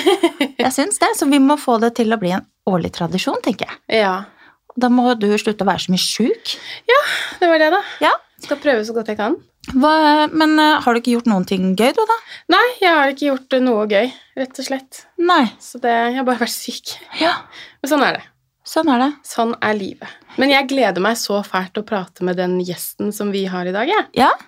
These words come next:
Speaker 1: Og det er jo faktisk, eh, en mamma i barnehagen. Så da tror jeg vi bare sier velkommen til Andrea.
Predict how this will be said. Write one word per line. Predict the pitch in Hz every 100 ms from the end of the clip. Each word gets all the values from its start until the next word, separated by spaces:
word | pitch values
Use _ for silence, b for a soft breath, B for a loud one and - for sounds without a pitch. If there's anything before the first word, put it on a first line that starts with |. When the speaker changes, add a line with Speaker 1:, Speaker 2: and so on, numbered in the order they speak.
| _ _ _ _ _ _
Speaker 1:
Og | - 220
det | 220 214
er | - 190 185
jo | 190 196 196 196 196
faktisk, | - - - 202 196 - -
eh, | 196 190 190 202 b b b b b _ _ -
en | 254
mamma | 262 262 180 180
i | 202
barnehagen. | 208 175 170 254 523 B B _ _ _ _ _ _ _ _ _
Så | - -
da | 269 269
tror | 254
jeg | 220
vi | 233
bare | 220 202
sier | 208 208 202 196
velkommen | 196 - 190 180 175 180
til | - 185 175
Andrea. | - 185 175 175 160 180